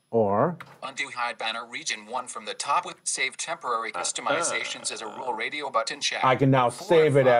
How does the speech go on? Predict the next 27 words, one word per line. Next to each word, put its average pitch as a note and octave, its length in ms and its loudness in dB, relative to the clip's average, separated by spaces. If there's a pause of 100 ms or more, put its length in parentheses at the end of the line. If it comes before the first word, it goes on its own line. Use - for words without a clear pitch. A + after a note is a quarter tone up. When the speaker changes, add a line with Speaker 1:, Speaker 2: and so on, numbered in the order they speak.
Speaker 1:
as - 60 -4
a A2+ 80 2
permanent A#2+ 580 -2
rule. A2 300 6
Speaker 3:
That D#3 440 0
Speaker 1:
If B2+ 120 4
I C3+ 80 6
Speaker 3:
is C3 100 2
Speaker 1:
do D3+ 220 6
Speaker 3:
very B2+ 140 6
Speaker 1:
that, F3 260 4
now D3+ 160 4
Speaker 3:
cool. C3+ 80 2
Speaker 1:
this A#3 200 4
is C4+ 120 0
pretty G3+ 240 4
cool. G#3 180 4
I E3+ 60 6
wanna C3+ 180 2
show E3+ 200 4
you C#3 120 6
this. - 380 -4 (120)
Speaker 2:
Enable B2+ 380 -6
flexible - 560 -4
web. G#2+ 220 -12 (100)
Next B2 400 -6
button. A2+ 280 -4